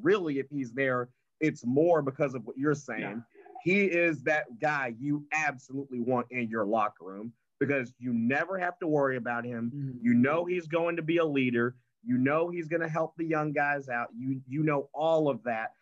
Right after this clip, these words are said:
Speaker 1: Um, and that's, again, like, you notice, like, a guy like Fitzgerald and <laughs> another guy who kind of is somewhat in that same mold but has been able to defy all times of logic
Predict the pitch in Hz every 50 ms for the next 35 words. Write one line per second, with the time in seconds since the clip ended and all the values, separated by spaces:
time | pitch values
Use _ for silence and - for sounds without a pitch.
0 | _ _ _ _ _ - 143 143 139 135 127 139 143 139 156 175 165 - - _
1 | - 139 131 - - 156 127 123 131 127 117 - 135 135 131 160 196 233 175 156
2 | 156 - 143 139 131 131 113 127 135 147 139 143 143 139 - - 147 147 - -
3 | 202 139 156 196 214 156 135 127 123 147 151 - _ _ _ _ _ _ _ -
4 | 151 156 160 160 147 147 - - _ _ _ _ _ - 160 175 190 220 262 262
5 | 240 226 226 226 214 196 202 208 202 202 196 190 175 175 160 143 139 - - -
6 | 185 185 202 202 202 190 - - 175 180 175 175 156 147 - 170 170 170 165 165
7 | 175 170 147 151 147 139 131 120 117 117 143 143 151 156 160 156 143 143 127 131
8 | 127 - - 151 156 156 151 147 147 - 143 151 156 151 151 151 - 160 156 151
9 | 151 135 135 123 117 139 160 165 156 143 139 135